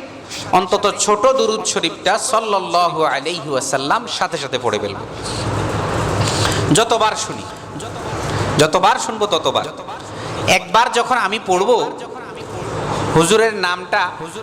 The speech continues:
মুহাম্মদ সাল্লাল্লাহু আলাইহি ওয়াসাল্লাম আসুক, আহমদ সাল্লাল্লাহু আলাইহি ওয়াসাল্লাম আসুক, অথবা মাহি আসুক, হাশের আসুক, এভাবে যতগুলো আবুল কাসেম আসুক, বা যেভাবেই হুজুরের নাম আসবে আমাদের কানে, সাথে সাথেই পড়ব সাল্লাল্লাহু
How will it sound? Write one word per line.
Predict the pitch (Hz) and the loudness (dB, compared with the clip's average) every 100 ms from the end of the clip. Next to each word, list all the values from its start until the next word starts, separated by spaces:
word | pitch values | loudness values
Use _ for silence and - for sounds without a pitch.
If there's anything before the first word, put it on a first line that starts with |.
| - | -4
মুহাম্মদ | 160 180 233 240 226 | 2 4 2 0 0
সাল্লাল্লাহু | - 208 185 180 185 185 | 2 2 2 4 2 4
আলাইহি | 180 170 170 | 2 2 0
ওয়াসাল্লাম | 170 156 160 151 135 | 0 0 0 0 0
আসুক, | 139 135 - - - - - | -2 -4 -6 -10 -12 -8 4
আহমদ | 160 180 247 233 | 4 4 0 0
সাল্লাল্লাহু | - 202 185 185 180 175 | 0 2 2 4 2 4
আলাইহি | 165 160 165 | 2 2 0
ওয়াসাল্লাম | 151 151 147 147 135 | -2 0 0 2 2
আসুক, | 131 131 - - - | 0 -4 -6 -12 -2
অথবা | 151 196 185 196 | 2 4 4 4
মাহি | 170 175 175 220 208 | 4 2 0 -2 -2
আসুক, | - 170 - 190 202 | 0 -4 -6 -10 -8
হাশের | - 170 202 - 247 | 0 2 2 2 2
আসুক, | 185 - 170 - - - - | 2 0 -2 -4 -12 -6 2
এভাবে | 185 208 240 | 4 4 4
যতগুলো | 190 190 214 202 | 2 2 2 2
আবুল | 180 202 202 | 2 0 0
কাসেম | 233 269 - 226 | 2 2 2 0
আসুক, | 190 - 107 - - - - - | 0 0 -4 -6 -12 -14 -10 0
বা | 160 226 247 | 4 4 2
যেভাবেই | 180 208 208 262 294 339 | 2 2 2 2 2 0
হুজুরের | 294 285 262 247 | 0 2 2 2
নাম | 214 202 185 180 | 0 -2 -2 -2
আসবে | 190 165 233 | -2 0 2
আমাদের | 233 170 170 156 | 4 2 0 -2
কানে, | - 139 175 185 - - | -2 -2 -4 -10 -16 -6
সাথে | - 185 180 | -2 0 2
সাথেই | 202 202 208 | 0 2 2
পড়ব | 190 175 | 2 2
সাল্লাল্লাহু | 185 180 165 156 156 156 170 165 233 381 - | 2 2 2 2 2 2 2 2 2 2 -4